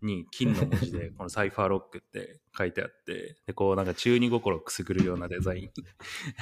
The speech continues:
Speaker 1: <laughs> ですね。で、銀色の封がしてあって、これを、こう、なんていうんですか、切って開けると、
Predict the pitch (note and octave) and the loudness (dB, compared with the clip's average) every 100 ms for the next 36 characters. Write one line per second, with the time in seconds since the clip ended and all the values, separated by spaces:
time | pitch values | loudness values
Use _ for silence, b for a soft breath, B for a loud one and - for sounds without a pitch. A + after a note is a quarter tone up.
0 | A2 - A#2+ C#3 F#2+ A#2+ - F#2 G2 - | -6 0 0 0 0 -2 -4 -4 -4 -4
1 | F2+ - C3 B2+ C3 D3 C#3+ C#3+ C#3+ C#3+ | -12 -2 2 4 4 4 4 4 4 2
2 | F2+ - C#3+ G2 E2+ - F2 - - E2+ | -2 0 2 2 0 -4 -6 -8 -10 -8
3 | D#2 D2+ - G#2+ A2 - - B2 A#2 - | -8 -10 -2 0 0 -4 0 4 4 2
4 | - _ _ - G#2 G#2 F#2 - - - | -14 _ _ -8 0 0 -2 -8 -8 -8
5 | A2 - _ A#2+ G2+ G2 - G2+ F#2+ C3 | -8 -10 _ 0 2 0 0 -2 -2 0
6 | A2+ - | 0 -2